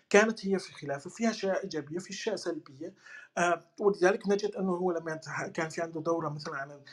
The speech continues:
عن، عن، عن التاريخ الأموي، فتحدث عن في شيء، في، في شيء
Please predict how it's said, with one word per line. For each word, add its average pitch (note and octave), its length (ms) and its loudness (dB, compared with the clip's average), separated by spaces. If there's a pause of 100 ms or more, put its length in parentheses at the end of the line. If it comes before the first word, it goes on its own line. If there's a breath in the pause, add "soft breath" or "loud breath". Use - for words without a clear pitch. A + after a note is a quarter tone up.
(180 loud breath)
عن، D3+ 160 0
عن، D#3+ 340 0
عن D3 140 2
التاريخ E3 340 2
الأموي، E3+ 400 4
فتحدث A#3 540 6
عن F3+ 120 4
في F#3+ 180 -4
شيء، G#3 260 -2 (360 loud breath)
في، D#3 300 -4
في - 120 -4
شيء G3+ 320 -2